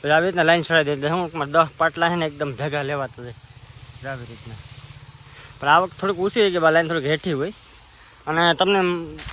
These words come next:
આમ વિચાર આવતો હોય કે આમાં ખાડા પડી, પણ ખાડા પડે હોરા, પણ એટલા નહીં, નાના નાના પડે. અને પાણી આખું હેક-, હેરખું પીએ, બરાબર. બાકી આપણે કોથરો બાંધી, આપણે, અ, તમે જે કહેતા હોય, ગુણી કહેતા હોય, ગુણા, અ, જે કહેતા હોય, એ બાંધીને મૂકો ને તો ટૂંકમાં છે ને આડાવરું પાણી જાય.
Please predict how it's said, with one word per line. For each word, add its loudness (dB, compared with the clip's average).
આમ -10
વિચાર -6
આવતો -8
હોય -8
કે -8
આમાં -8
ખાડા -6
પડી, -12
પણ -12
ખાડા -6
પડે -6
હોરા, -6
પણ -8
એટલા -4
નહીં, -4
નાના -6
નાના -8
પડે. -10
અને -12
પાણી -6
આખું -6
હેક-, -8
હેરખું -4
પીએ, -6
બરાબર. -8
બાકી -6
આપણે -4
કોથરો -4
બાંધી, 0
આપણે, -2
અ, -6
તમે -4
જે -2
કહેતા -6
હોય, -4
ગુણી -4
કહેતા -6
હોય, -4
ગુણા, -6
અ, -10
જે -2
કહેતા -4
હોય, -4
એ -4
બાંધીને 0
મૂકો 0
ને -2
તો -4
ટૂંકમાં -4
છે -2
ને 0
આડાવરું 0
પાણી -4
જાય. -4